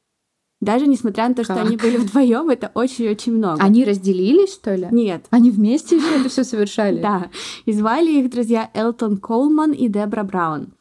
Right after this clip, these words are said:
Speaker 1: И вся история, естественно, начинается с Элтона, как иначе. Он родился шестого ноября пятьдесят пятого года в Укингане, штат Иллинойс. Его мать была секс-работницей, и при этом, как я поняла, она работала еще на трех работах сверху.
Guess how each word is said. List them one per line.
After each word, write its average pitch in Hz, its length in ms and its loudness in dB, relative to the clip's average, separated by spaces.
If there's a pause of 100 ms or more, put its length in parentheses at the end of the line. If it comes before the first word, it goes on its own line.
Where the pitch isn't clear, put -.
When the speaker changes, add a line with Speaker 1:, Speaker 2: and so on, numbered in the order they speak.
(260)
Speaker 1:
И 208 60 -2
вся 320 180 0
история, 285 240 -2
естественно, 254 340 -2
начинается 185 360 -6
с - 120 -10
Элтона, 254 420 0
как 196 240 -6
иначе. 254 360 -2
Он 233 140 -2
родился 226 360 -6
шестого 220 440 -4
ноября 202 380 0
пятьдесят 196 380 -8
пятого 196 360 -6
года 277 340 -2
в 208 100 -4
Укингане, 262 640 -2 (280)
штат 208 380 -4
Иллинойс. 247 680 0 (280)
Его 240 240 0
мать 262 280 -4
была 214 220 -2
секс-работницей, 220 1080 -4
и 233 160 -4
при 226 140 -6
этом, 233 240 -4
как 202 160 -8
я 214 80 -6
поняла, 202 440 -2
она 220 160 0
работала 202 380 -2
еще 185 220 -4
на 180 140 -4
трех 190 320 -4
работах 196 440 -6
сверху. 247 600 -4